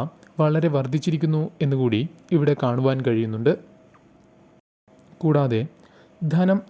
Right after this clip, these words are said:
ധാരാളം ലാഭിക്കുവാനുള്ള അവസരങ്ങൾ നിങ്ങളുടെ ജീവിതത്തിലേക്ക് വന്നു ചേരുന്നതാണ്.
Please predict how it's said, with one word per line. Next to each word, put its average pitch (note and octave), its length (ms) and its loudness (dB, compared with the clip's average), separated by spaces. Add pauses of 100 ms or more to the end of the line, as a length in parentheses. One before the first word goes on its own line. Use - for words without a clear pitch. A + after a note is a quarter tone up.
(180)
ധാരാളം D3 560 0
ലാഭിക്കുവാനുള്ള C3 840 -2 (360)
അവസരങ്ങൾ D#3+ 540 2
നിങ്ങളുടെ C#3 300 -2
ജീവിതത്തിലേക്ക് B2+ 560 -2
വന്നു A#2+ 240 -4
ചേരുന്നതാണ്. A#2+ 640 0